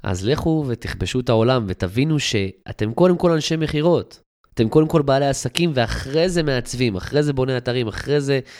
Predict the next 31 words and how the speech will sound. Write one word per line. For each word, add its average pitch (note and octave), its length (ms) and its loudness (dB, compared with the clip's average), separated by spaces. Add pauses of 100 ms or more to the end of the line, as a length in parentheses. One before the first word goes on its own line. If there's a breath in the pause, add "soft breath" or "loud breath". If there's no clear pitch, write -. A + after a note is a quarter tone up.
(320 loud breath)
אה, A#2 120 4
צלמים A2 640 0
ועורכי G#2+ 360 -2
וידאו, G#2+ 340 2
אוקיי? C#3+ 280 0 (800 soft breath)
קודם F#3 280 6
כל E3 180 4
אתם D3 180 0
אנשי A#2+ 240 -2
מכירות, A#2 640 2 (920)
ואתם F#2+ 280 -2
בעלי F#2 220 0
עסקים. G#2 420 -2 (540)
תזכרו A#2+ 480 4
את F2+ 100 0
זה. D#2+ 100 -8 (760)
כשתדעו G2+ 420 2
את A#2 100 2
זה B2 180 2
ותבינו A#2 360 0
את A#2+ 60 2
זה A2+ 100 0
עד A2 80 -2
הסוף, C#3 560 0 (680)
הכל G2+ 240 -2
ישתנה. F2 320 -6 (1000 loud breath)
אז F2+ 120 -2
יאללה, G#2 140 2
רוצו A2+ 300 2
להרוויח F#2+ 380 -2
יותר. A2 360 2